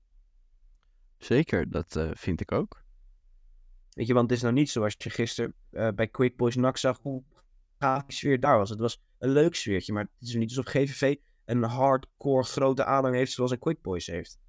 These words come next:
Speaker 2: Dat je daar eraf gaat, is nog te accepteren.
Speaker 1: Dat klopt, want
Speaker 2: Maar ik vind, ja.
Speaker 1: dit is wel een andere
Speaker 2: Ik
Speaker 1: orde
Speaker 2: vind dit,
Speaker 1: amateurclub.
Speaker 2: ja. Ja, dit is voor mij, zeg maar, een tweede of derde rangs amateurclub als je ze, zeg maar, in zo'n tierlist zet met,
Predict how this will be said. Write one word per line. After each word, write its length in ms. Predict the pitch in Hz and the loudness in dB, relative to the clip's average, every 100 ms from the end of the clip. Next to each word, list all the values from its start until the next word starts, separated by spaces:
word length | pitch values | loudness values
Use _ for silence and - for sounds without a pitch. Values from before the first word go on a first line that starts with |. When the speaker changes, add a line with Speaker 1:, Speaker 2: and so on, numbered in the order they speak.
| - | -12
Speaker 2:
Dat 120 | - 104 | -6 -4
je 100 | 92 | 0
daar 260 | 92 143 | 4 6
eraf 220 | 139 98 - | 4 0 -2
gaat, 240 | - 87 | -8 -6
is 120 | 113 | -4
nog 260 | 117 71 - - | -4 -4 -10 -12
te 80 | |
accepteren. 720 | - - 135 - 139 92 - - _ - _ - - _ - - _ | -10 -6 -4 0 0 0 -6 -20 _ -20 _ -20 -20 _ -20 -20 _
Speaker 1:
Dat 160 | - 95 | -10 -8
klopt, 340 | - 90 - | -4 -4 -4
want 180 | 82 85 - - | -8 -8 -10 0
Speaker 2:
Maar 200 | 104 85 | 4 4
ik 120 | - | 2
vind, 280 | 113 107 - - - - | -6 -8 -12 -20 -20 -10
ja. 360 | - 123 92 64 _ - - _ | 2 4 4 0 _ -20 -20 _
Speaker 1:
dit 240 | 95 90 101 | -4 -4 -2
is 80 | |
wel 140 | 92 90 | 0 0
een 100 | - | 0
andere 300 | 87 87 90 | -2 -2 -4
Speaker 2:
Ik 100 | - | -4
Speaker 1:
orde 100 | 85 | -4
Speaker 2:
vind 120 | - | 0
dit, 100 | 113 | -2
Speaker 1:
amateurclub. 680 | 87 85 - 82 - 80 80 _ - - - _ _ _ _ _ _ _ _ | 0 -2 -2 -4 -4 -6 -6 _ -20 -20 -20 _ _ _ _ _ _ _ _
Speaker 2:
ja. 160 | - 92 | 0 0
Ja, 60 | |
dit 140 | 85 107 | 2 -2
is 120 | 113 | 0
voor 100 | 123 | 2
mij, 120 | 117 | 2
zeg 140 | 110 120 | 2 2
maar, 120 | 110 | 2
een 120 | 120 | 0
tweede 360 | - 113 113 113 | -2 0 2 2
of 100 | 101 | 2
derde 240 | 113 113 | 4 4
rangs 240 | 107 107 | 4 0
amateurclub 580 | 87 107 - 113 104 110 | 0 -2 0 0 0 0
als 120 | 104 110 | 0 -4
je 80 | |
ze, 60 | 104 | -4
zeg 120 | 110 | -2
maar, 100 | 107 | 0
in 60 | 107 | 0
zo'n 160 | 107 - | -6 -10
tierlist 440 | 107 110 101 101 | -2 -2 0 -2
zet 200 | 104 98 | 0 0
met, 240 | 107 101 | -2 -4